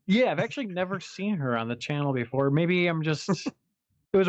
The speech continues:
Speaker 1: from a week ago, so maybe that's why.
Speaker 2: Yeah,
Speaker 1: Oh,
Speaker 2: she's
Speaker 1: she
Speaker 2: in
Speaker 1: has a
Speaker 2: maybe
Speaker 1: couple,
Speaker 2: two
Speaker 1: she
Speaker 2: or
Speaker 1: has a
Speaker 2: three.
Speaker 1: other, yeah, she's a couple of 'em.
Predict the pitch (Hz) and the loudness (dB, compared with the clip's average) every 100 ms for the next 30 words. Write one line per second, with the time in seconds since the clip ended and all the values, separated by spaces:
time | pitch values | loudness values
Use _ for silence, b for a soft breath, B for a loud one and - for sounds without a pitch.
0 | 170 220 170 135 147 147 110 104 110 120 | 2 0 0 2 0 -2 -4 -8 -6 -2
1 | 147 139 123 113 117 113 113 113 - _ | 0 0 -2 -2 0 0 -2 -4 -10 _
2 | _ _ _ _ _ _ _ _ _ _ | _ _ _ _ _ _ _ _ _ _
3 | _ _ _ _ _ _ _ _ - 208 | _ _ _ _ _ _ _ _ 0 2
4 | 269 285 302 117 - 120 - 320 269 240 | 2 0 -2 0 2 2 4 2 0 -2
5 | - 320 202 - 285 240 _ 226 262 254 | 0 0 0 -2 -4 -6 _ 0 2 4
6 | 240 - 247 240 233 202 147 123 127 151 | 2 2 0 2 0 2 2 2 0 -2